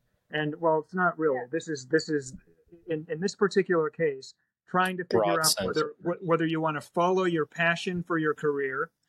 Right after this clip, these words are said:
Speaker 1: or,
Speaker 3: Mm-hmm.
Speaker 1: or whether you wanna do something else. There are two very, very clear schools of thought here. And, and which one is right for you depends completely on who you are. So one school of thought is, "I'm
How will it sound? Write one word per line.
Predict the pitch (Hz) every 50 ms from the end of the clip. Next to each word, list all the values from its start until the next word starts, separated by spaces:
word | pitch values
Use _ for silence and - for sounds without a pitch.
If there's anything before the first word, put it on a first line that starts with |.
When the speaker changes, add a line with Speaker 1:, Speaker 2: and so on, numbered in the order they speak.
| _ _ _ _ _ _ _ _ - -
Speaker 1:
or, | 170 160
Speaker 3:
Mm-hmm. | 156 113 107 107 107 - - - - -
Speaker 1:
or | - 170 160
whether | 156 175 170 170
you | 170 170
wanna | 165 160 151
do | 143 165 170
something | 160 - 175 156 160 160 151 147
else. | 143 147 160 208 208 - - _ _ _ _ _ _ _ -
There | 156 175 185 170
are | 165 151
two | - - - 233 240 226 226 220 214 196 _ 135
very, | 123 175 196 208 214 208
very | 185 180 190 180 165 160
clear | 151 - - - 180 180 175 165 151
schools | - - - 165 156 151 139 127
of | 135 -
thought | - 147 139 135 139 - -
here. | 117 - - - _ _ _ _ _ _ _ _ -
And, | 160 160 156 151 151 151 - _ _ _ _ _ _ _ _ - 165 165 - _ _ _ _ _ _ _ _ _ _ - - -
and | 170 156 156 156 151 147 151 165 - 170 175 - _ 170
which | 135 175 196 190 -
one | 208 208 196
is | 170 135
right | 170 190 185 175 -
for | 175
you | 180 196 196 175
depends | 156 131 151 165 160 156 -
completely | - 160 143 139 - 190 214 214 196 165 160
on | 151 143 135
who | 127 - 175 165
you | 151 147 143 139 135
are. | 131 127 120 107 104 110 - _ _ _ _ _ _ _ _ _ _ _
So | - - - 170 156 151
one | 147 147 175 214 233 226
school | 214 - - 208 190 170 160
of | 139 -
thought | - 165 160 151 147 143
is, | 139 135 131 127 - _ _ _ -
"I'm | 151 156 156 160 156 143